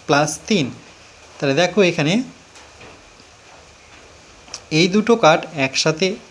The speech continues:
রাখলো, এই দুটো কার্ড একসাথে রাখলো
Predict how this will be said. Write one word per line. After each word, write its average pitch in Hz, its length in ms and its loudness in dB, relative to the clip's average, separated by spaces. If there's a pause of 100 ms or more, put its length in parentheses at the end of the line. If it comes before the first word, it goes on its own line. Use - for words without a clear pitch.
রাখলো, 156 300 0 (640)
এই 165 160 2
দুটো 180 240 0
কার্ড 160 160 4 (140)
একসাথে 131 340 -8 (100)
রাখলো 127 240 -8